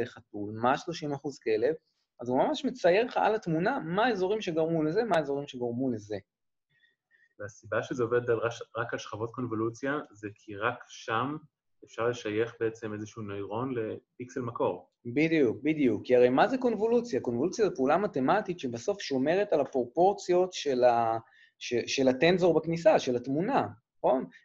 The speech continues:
Speaker 1: גם אם הקטנו תמונה בגודל, אה, מאה על מאה אחרי איזושהי קונבולוציה, ועכשיו היא,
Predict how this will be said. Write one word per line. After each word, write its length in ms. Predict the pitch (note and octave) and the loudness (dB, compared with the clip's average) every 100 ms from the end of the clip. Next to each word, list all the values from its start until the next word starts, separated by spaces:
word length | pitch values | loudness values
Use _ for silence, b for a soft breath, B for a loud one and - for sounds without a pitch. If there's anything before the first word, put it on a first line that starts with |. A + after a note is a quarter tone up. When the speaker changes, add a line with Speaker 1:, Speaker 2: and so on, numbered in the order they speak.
| - | 2
Speaker 1:
גם 180 | C3+ F3+ | 6 6
אם 100 | A3+ | 4
הקטנו 500 | F3+ - E3+ G3+ G3 | 0 6 6 6 0
תמונה 540 | - C#3 C#3 F3 F3 C3 | 0 -2 4 4 4 2
בגודל, 500 | A#2+ D3 E3+ D3+ B2 | 4 4 6 4 4
אה, 120 | A2+ | 2
מאה 220 | A2+ E3 E3 | 4 6 6
על 120 | C3 | 4
מאה 360 | D3 E3+ B2+ | 4 4 4
אחרי 280 | G#2 - D#3 | 2 0 0
איזושהי 260 | D3+ - C3 | 0 -2 -6
קונבולוציה, 720 | C3+ B2+ C#3 D3 B2+ - G2+ | -4 -2 2 2 2 -2 -6
ועכשיו 360 | G2 A2 D3 D#3 | -6 -2 2 2
היא, 300 | D#3 C#3 | 0 0